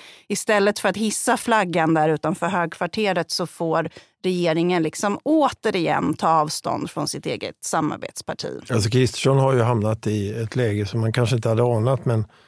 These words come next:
Speaker 2: det, den fråga som är viktigast för honom, det här med nato och att, eh, hålla borta det han säger är det sämsta säkerhetsläget sedan andra världskriget och så vidare. Och det är ju faktiskt svenskar som har mördats för att de är svenskar nu.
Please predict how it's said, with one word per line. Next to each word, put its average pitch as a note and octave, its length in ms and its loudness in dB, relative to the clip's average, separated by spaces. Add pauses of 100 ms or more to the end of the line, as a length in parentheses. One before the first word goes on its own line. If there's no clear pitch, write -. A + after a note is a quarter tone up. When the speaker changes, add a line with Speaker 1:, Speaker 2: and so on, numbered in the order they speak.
(400)
Speaker 2:
det, C#3 240 0
den E3 280 4
fråga B2+ 440 2
som A2+ 280 -2
är A#2 200 0
viktigast C#3+ 680 0
för C#3 120 0
honom, A#2+ 520 0
det A#2 100 -2
här G#2 100 0
med G#2+ 140 0
nato A2 580 0
och F#2 300 -4
att, - 200 -12
eh, G2 440 -4
hålla G2+ 180 0
borta G#2 400 -2
det G2 100 -2
han F#2+ 200 -2
säger G2 260 -4
är F#2 100 -2
det F#2+ 140 -4
sämsta G#2 480 -4
säkerhetsläget G2 680 -6
sedan - 140 -8
andra F#2+ 200 -6
världskriget G2+ 600 -10
och - 80 -12
så - 140 -12
vidare. G#2 220 -6
Och G2 160 -4
det G2+ 80 -2
är A2+ 40 0
ju A2+ 100 0
faktiskt - 400 -8
svenskar F#2 380 -4
som F#2+ 140 -6
har F#2+ 60 -2
mördats G2+ 460 -2
för F2+ 80 -6
att F2+ 100 -4
de F2+ 140 -6
är A2 80 -2
svenskar A2+ 480 -4
nu. F2+ 180 -8